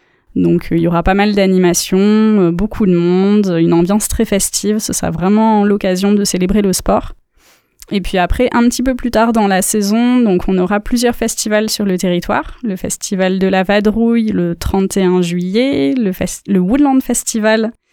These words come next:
euh, à Grazac, qui se tiendra, lui, à la fin, toute fin de l'été, euh,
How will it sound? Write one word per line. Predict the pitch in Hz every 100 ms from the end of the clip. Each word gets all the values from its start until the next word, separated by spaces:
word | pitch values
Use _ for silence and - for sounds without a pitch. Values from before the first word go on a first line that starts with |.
| _ _ _ -
euh, | 170 165 -
à | 214
Grazac, | 214 220 214 202 208 208 - - - 196 -
qui | -
se | 180 175
tiendra, | - 175 190 196
lui, | 208 214
à | 190
la | 175
fin, | - 262 262 254 -
toute | - -
fin | 269 262
de | 247
l'été, | 247 247 262 _ -
euh, | 185 175 170 170 -